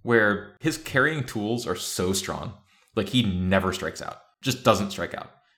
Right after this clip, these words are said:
And he plays incredible defense, and he's a great base runner.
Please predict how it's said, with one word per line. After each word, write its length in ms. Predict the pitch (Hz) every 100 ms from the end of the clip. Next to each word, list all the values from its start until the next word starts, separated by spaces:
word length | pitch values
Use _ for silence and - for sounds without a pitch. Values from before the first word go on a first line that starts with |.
| _ -
And 300 | 98 92 95
he 80 |
plays 420 | 98 107 98 98 -
incredible 520 | 92 - - 117 101
defense, 380 | 87 80 - -
and 80 | 90
he's 100 | -
a 20 |
great 300 | - 98 101
base 220 | - -
runner. 300 | - - -